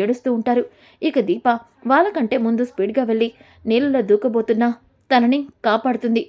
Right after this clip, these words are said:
ఇక ఒక్కసారిగా, "ఏమైంది? నువ్వు,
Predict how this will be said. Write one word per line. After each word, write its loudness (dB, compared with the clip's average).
ఇక -2
ఒక్కసారిగా, 0
"ఏమైంది? 2
నువ్వు, 2